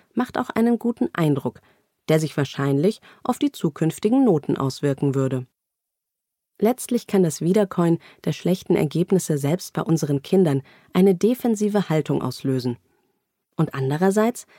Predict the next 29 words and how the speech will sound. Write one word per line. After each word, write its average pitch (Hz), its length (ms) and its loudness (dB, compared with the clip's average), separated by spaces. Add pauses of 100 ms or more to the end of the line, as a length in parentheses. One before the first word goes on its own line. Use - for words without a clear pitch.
(160)
kann 233 160 2
die 233 120 0
Zukunft - 520 -6
besser 196 320 -2
sein, 143 300 2 (400)
wenn 254 180 4
wir 294 100 0
sie 277 120 0
dazu 240 320 -4
bringen, 185 420 4 (220)
sich - 260 -6
auf - 160 -8
Dinge 226 320 2
zu - 160 -6
konzentrieren, 175 800 0 (240)
die 196 80 0
sie 208 100 0
kontrollieren 214 720 0
können. 127 400 -4 (1700)
Diese 285 260 2
Kommunikationsmethoden 147 1300 0 (260)
mit 202 160 0
den 220 120 4
Menschen 226 420 0
außerhalb 147 600 -2
unserer 151 340 0
Gruppen 175 420 -2
zur 135 180 -6
Wahrheitsfindung 175 800 0